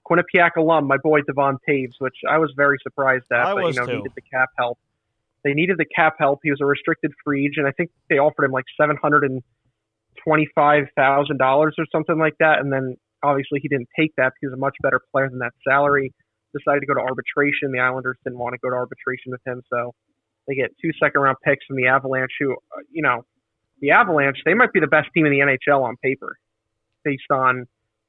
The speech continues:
Speaker 1: uh, offense and defense.
Speaker 2: Yeah, they also,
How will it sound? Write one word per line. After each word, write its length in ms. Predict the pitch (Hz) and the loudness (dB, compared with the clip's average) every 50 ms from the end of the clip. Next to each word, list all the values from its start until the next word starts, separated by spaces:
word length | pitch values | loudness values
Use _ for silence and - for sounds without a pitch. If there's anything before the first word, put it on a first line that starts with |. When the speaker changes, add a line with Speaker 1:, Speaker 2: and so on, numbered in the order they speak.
| - | -2
Speaker 1:
uh, 140 | 123 120 117 - | 0 0 0 0
offense 440 | - 139 135 - - 143 131 127 - | 0 -2 -2 -2 -2 -4 -4 -4 -4
and 260 | - 139 135 127 123 | -6 -6 -6 -6 -8
defense. 440 | - 127 131 - _ - - 117 - _ _ _ _ _ _ _ _ _ _ _ _ _ _ _ _ _ _ _ _ _ _ _ _ _ _ _ _ _ _ _ _ _ _ _ | -10 -12 -14 -14 _ -20 -20 -20 -20 _ _ _ _ _ _ _ _ _ _ _ _ _ _ _ _ _ _ _ _ _ _ _ _ _ _ _ _ _ _ _ _ _ _ _
Speaker 2:
Yeah, 100 | - 135 | -16 -12
they 140 | 135 139 143 | -10 -8 -6
also, 320 | 156 170 180 165 - 165 | -4 -4 -6 -6 -6 -6